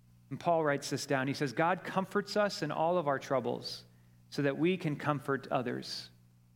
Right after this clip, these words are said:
When they are troubled, we'll be able to give them the same comfort that God has given to us."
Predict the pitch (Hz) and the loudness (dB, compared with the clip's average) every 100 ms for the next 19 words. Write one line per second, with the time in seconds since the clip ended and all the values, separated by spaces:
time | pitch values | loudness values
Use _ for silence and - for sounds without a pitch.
0 | - - - - 147 160 180 180 - 170 | -20 -20 -12 -2 2 2 2 0 2 2
1 | 165 175 165 156 175 180 170 156 139 156 | 4 0 0 0 2 2 2 0 0 0
2 | 139 143 131 - 175 175 - 156 143 131 | 2 0 0 0 0 0 0 -2 -2 -4
3 | - - - - - - - 113 143 147 | -6 -10 -20 -20 -20 -12 -10 0 2 2
4 | 143 123 131 123 135 127 120 - - | 0 -2 -2 0 0 -2 -4 -8 -14